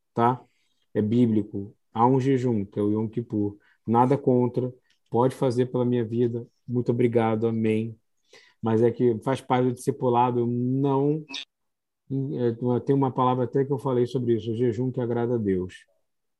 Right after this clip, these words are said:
Então, assim, no nome de Jesus, pode fazer,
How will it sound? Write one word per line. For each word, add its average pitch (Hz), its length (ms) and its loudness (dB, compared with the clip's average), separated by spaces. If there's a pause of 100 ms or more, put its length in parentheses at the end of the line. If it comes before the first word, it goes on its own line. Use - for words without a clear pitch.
(480)
Então, 120 200 0
assim, 123 280 0
no 117 140 2
nome 131 380 2
de 127 80 -4
Jesus, 120 760 -2 (880)
pode 123 240 2
fazer, 127 600 2